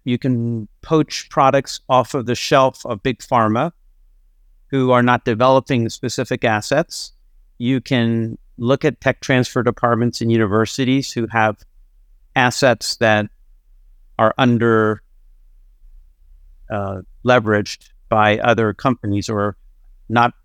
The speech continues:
identified as potential opportunities. And you have to also have the scientific know-how and expertise to do the due diligence, to understand the commercial potential, to understand the mechanism. So this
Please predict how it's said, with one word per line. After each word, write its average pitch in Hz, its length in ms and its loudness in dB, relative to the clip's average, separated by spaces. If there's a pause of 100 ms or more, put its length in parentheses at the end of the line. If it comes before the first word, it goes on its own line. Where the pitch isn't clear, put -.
(100)
identified 113 640 0
as 107 200 -2
potential 110 540 -2
opportunities. 101 800 -4 (720)
And 113 600 0 (140)
you 117 220 -2
have 139 240 0
to 147 140 -4
also 131 540 2
have 117 220 -2
the 117 80 -8
scientific 123 640 -2
know-how 110 420 2
and 113 120 0
expertise 127 560 -4
to - 120 -10
do 123 200 -4
the 107 120 -6
due 117 160 -2
diligence, 135 500 0
to - 140 -8
understand 127 680 -2 (260)
the 113 80 -6
commercial 117 460 -2
potential, 147 600 -2
to 113 240 -6 (220)
understand 123 480 0
the 113 40 -2
mechanism. 110 680 -4 (640)
So 120 520 2 (180)
this 175 320 0